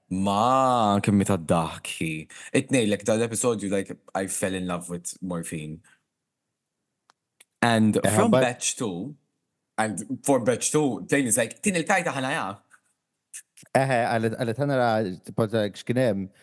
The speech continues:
Speaker 2: u ħadet ir-ruħ li, uh, it's just the rankings.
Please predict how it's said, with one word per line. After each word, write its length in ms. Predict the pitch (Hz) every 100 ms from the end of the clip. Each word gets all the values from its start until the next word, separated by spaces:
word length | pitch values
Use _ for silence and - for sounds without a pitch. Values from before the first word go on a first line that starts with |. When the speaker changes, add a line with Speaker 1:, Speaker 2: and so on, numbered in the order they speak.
| - _ _ -
Speaker 2:
u 80 | 113 107 104
ħadet 300 | 104 110 101 131
ir-ruħ 320 | 104 98 110
li, 220 | 101 98 98 95
uh, 100 | 98 - _ - _ -
it's 200 | 92 -
just 260 | 92 85
the 80 | 90
rankings. 720 | 98 120 120 127 170 170 -